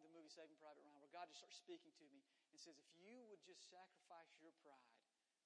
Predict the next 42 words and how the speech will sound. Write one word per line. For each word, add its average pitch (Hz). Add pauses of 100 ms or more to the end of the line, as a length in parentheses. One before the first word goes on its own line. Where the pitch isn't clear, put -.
(800)
put 240
your 214
log 147
in 156
the 147
water, 135
just 151
be, 180 (180)
be 196
done 165
with 135
it, 135 (460)
then 160
you 202
would 214
be 202 (140)
free 175
to, 147
to 151 (120)
carry 160
Caleb's 147
who's -
swimming 160
right 156
next 143
to 143
you." 127 (1600)
You 185
know, 175
but -
Caleb's 233
over 220
here 208
struggling, 233
but -
you 269
can't 247
even 220
see 254
that 240
he's 226
struggling 247